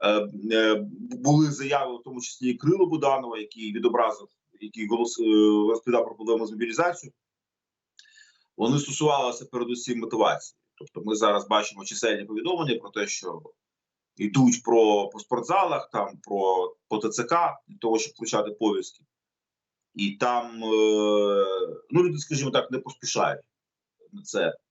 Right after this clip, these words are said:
м, звертати увагу. Тому на сьогоднішній день, е, може виникнути проблема з мотивацією для тих, хто, е, буде отримувати повістки, е, для проходження хоча б, е, скажімо так, е, уточнення даних.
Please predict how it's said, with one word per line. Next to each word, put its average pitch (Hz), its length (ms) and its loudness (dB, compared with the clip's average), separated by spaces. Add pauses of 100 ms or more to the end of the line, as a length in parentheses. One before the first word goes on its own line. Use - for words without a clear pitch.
(100)
м, 82 420 -20 (480)
звертати 110 420 0
увагу. 160 400 -2 (760)
Тому 120 260 0
на 135 100 2
сьогоднішній 139 680 -2
день, 147 500 0 (200)
е, 110 840 0
може 139 280 4
виникнути 120 320 -8
проблема 107 380 -2
з 95 60 -10
мотивацією 90 500 -6 (140)
для 92 80 -10
тих, 123 240 -2
хто, 85 440 -6 (720)
е, 85 640 0
буде 151 180 2
отримувати 101 400 -2
повістки, 123 580 -2 (760)
е, - 300 -10
для 98 680 2
проходження 101 840 -2
хоча 113 340 -2
б, 113 40 -8
е, - 380 -16
скажімо 101 480 -8
так, 95 280 -2 (100)
е, 95 40 -12
уточнення 90 640 -2
даних. - 180 -12